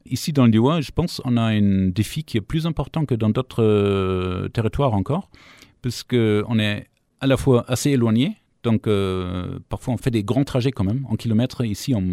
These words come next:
en moyenne, on a beaucoup de kilomètres à faire, même si on essaye de, de, de réduire quand même.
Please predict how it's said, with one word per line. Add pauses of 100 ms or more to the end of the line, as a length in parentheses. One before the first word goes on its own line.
(120)
en
moyenne,
on
a
beaucoup
de
kilomètres
à
faire, (480)
même
si
on
essaye
de,
de,
de (160)
réduire
quand
même.